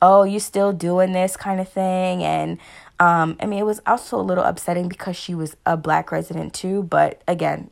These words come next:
conversation for another day. Um, but I just blocked her out specifically for, speci-, for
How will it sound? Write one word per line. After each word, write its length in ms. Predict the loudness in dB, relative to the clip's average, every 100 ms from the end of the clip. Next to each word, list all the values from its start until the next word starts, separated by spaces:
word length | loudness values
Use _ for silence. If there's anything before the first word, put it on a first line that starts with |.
| _
conversation 560 | -10 -6 -6 -6 -8 -8
for 140 | -8
another 280 | -6 -6 -8
day. 280 | -10 -10 -12 -18 -20 -18 -4 6
Um, 680 | 8 10 10 6 0 -8 -12 _ _ _ _ _ -12 -4
but 320 | 6 8 8
I 120 | 8 4
just 260 | 2 -2
blocked 380 | 4 6 6 0
her 260 | 2 4 6
out 360 | 6 6 4 -8
specifically 760 | -10 -8 -8 -8 -12 -10 -10
for, 340 | -6 0 2 0
speci-, 340 | -4 -12 -14
for 400 | -2 2 4 2